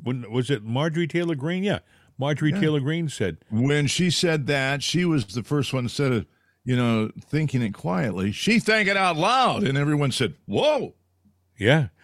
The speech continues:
Speaker 2: Well,
Speaker 1: Well,
Speaker 2: that's what
Speaker 1: um,
Speaker 2: I've been thinking.
Speaker 1: l-, let's think about that for a second. How, how could that work in our society? Would
Speaker 2: Well,
Speaker 1: we
Speaker 2: that's the problem. Uh, not the problem, but it, <sighs> look, every state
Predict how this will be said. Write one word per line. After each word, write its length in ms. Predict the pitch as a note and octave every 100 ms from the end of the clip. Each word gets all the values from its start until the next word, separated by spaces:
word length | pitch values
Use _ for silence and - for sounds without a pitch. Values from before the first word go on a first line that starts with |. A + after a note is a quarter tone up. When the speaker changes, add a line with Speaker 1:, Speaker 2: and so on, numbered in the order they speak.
| _
Speaker 2:
Well, 120 | D3+ E3+
Speaker 1:
Well, 60 |
Speaker 2:
that's 220 | C3 -
what 140 | D3 C#3+
Speaker 1:
um, 20 | A3
Speaker 2:
I've 100 | C4
been 200 | D4+ B3
thinking. 340 | B3+ C#3+ F#3
Speaker 1:
l-, 80 | G3
let's 380 | D#3+ F#3+ G3 -
think 200 | G#3 F3
about 240 | D3+ A#2
that 180 | G2+ G2
for 100 | G#2
a 40 | F#2+
second. 300 | B2 A#2 F#2+
How, 460 | D3+ G#3+ G3+ F3+ _ _ _ _ -
how 240 | - A3
could 220 | G#3 G#3 D#3+
that 160 | D#3+
work 340 | A#2 C3 D3 A2
in 80 | F2+
our 140 | F2
society? 600 | - G2+ - A#2+ A#2+ D#2 _ _ - - _
Would 140 | G#2+ A#2
Speaker 2:
Well, 100 | B2
Speaker 1:
we 80 | C3
Speaker 2:
that's 260 | C#3+ -
the 100 | B2+
problem. 480 | - F3 D3+ G2+ F2
Uh, 300 | A2 A#2 C3
not 220 | D3+ A#3
the 80 | -
problem, 680 | - F3 F#3 D3+ G#2 D#3 F#2+ _ _ - - _
but 420 | - A#2+ C#3+ C3 G#2+
it, 520 | - - - C3 B2 - -
<sighs> 1120 | - - - - - - _ _ _ _ -
look, 280 | B2 G2 - _ _ _ _ _
every 300 | D3+ F3 E3
state 520 | C#3+ - B2 G2 E2+